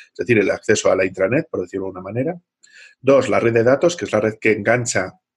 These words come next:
única y exclusivamente contra las bases de datos y contra el backend. Y tres, lo que llaman la red de gestión. La red de gestión es la red que te permite, como te decía Javi antes,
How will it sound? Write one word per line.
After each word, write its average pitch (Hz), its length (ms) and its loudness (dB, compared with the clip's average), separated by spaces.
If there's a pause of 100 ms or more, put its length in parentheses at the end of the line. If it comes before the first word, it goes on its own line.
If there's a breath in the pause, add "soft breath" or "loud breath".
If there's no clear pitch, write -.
única 123 320 0
y 104 40 4
exclusivamente 107 640 -2
contra 95 280 -6
las 92 160 -6
bases 104 240 -4
de 110 80 2
datos 113 240 -2
y - 20 -16
contra 92 280 -6
el 92 80 -2
backend. 160 460 -2 (720 loud breath)
Y 117 140 -2
tres, 139 400 0
lo 110 160 0
que 107 80 -2
llaman 131 260 0
la 113 100 2
red 117 140 0
de 131 100 -4
gestión. 92 640 -4 (520)
La 101 120 -2
red 110 100 2
de 120 80 2
gestión 135 400 -2
es 127 100 -6
la 123 120 2
red 151 180 0
que 123 140 -4
te 107 100 -2
permite, 120 560 -2
como 104 180 -12
te 101 100 -6
decía 113 340 -4
Javi 117 320 -2
antes, 131 580 -6